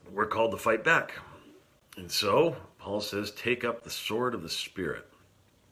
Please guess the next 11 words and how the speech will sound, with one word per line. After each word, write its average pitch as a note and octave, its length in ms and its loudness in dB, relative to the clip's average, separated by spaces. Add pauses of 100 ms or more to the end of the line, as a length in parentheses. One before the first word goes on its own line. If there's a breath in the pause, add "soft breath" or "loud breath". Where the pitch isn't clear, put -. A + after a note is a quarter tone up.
(1040 loud breath)
And D2+ 100 -8
of D2 120 -10
course, B2+ 400 4
we A2+ 120 0
know A#2+ 520 4 (320 loud breath)
from F#2 380 -2
other B2 280 2
passage A2+ 680 -2
that G2+ 200 -4
the A#2+ 140 0
passages, A2 840 -4